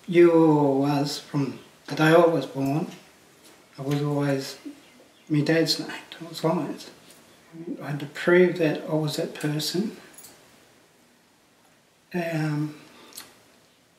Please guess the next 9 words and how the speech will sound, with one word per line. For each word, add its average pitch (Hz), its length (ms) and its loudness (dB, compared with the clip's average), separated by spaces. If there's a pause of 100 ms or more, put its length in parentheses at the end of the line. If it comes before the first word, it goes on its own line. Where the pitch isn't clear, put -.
they 151 80 -10
challenged 160 640 -4 (320)
me 156 500 0 (200)
parents, 175 520 2
that - 360 -12
they 160 80 2
weren't 160 240 4
my 139 80 -4
parents. 165 560 -6